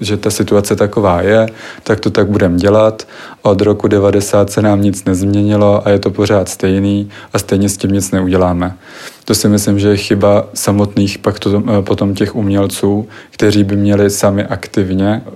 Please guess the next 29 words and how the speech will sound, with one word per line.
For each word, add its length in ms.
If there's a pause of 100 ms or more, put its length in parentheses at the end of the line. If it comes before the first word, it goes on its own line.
(140)
o 80
to 120
já 120
se 140
snažím 440
i 80
svoje 300
další 340
kolegy, 420
mm, 440
přesvědčit, 800 (320)
aby 260 (100)
byli 220
aktivnější 840
a 40
chtěli 440
a 80
volali 360
po 140
té 180
změně 520 (440)
a 380
chtěli 340
pomoct 540 (600)
a 360
nebyli 380
jenom 240
naštvaný 760 (120)
a, 100